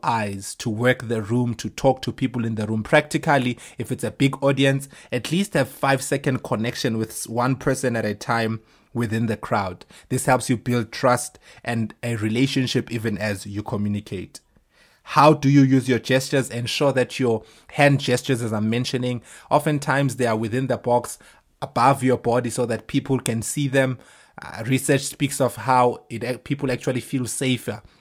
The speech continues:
when they see your hands. Always try to be in a rest position so that your body seems relaxed. You don't come across as tense. Words as well. Work on your words.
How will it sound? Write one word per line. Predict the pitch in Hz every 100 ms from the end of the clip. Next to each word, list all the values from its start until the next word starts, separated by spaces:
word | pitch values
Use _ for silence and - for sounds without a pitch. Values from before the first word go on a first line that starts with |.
| _
when | 117 113
they | 104
see | 101 117
your | 107 95
hands. | 101 95 92 - _ _ _ _ _ _ _ _ _ _ _ - _ _ _ -
Always | 175 160 143
try | - 147
to | 143 -
be | 127
in | 123
a | 120
rest | 123 156 -
position | - 113 139 139 156 147 143 _ _
so | -
that | 120 120 -
your | 117
body | - 117 127 120
seems | - 139 123 120 107 -
relaxed. | 117 107 117 113 -
You | 110
don't | 113
come | 113 117
across | 104 - 113 -
as | - 101 -
tense. | - 95 92 - _ _ _ _ - - _ -
Words | 110 131 143 139 127 117
as | 107 107
well. | 110 104 101
Work | 104 127 143 143
on | 135
your | 123 113 107
words. | 110 104 101 -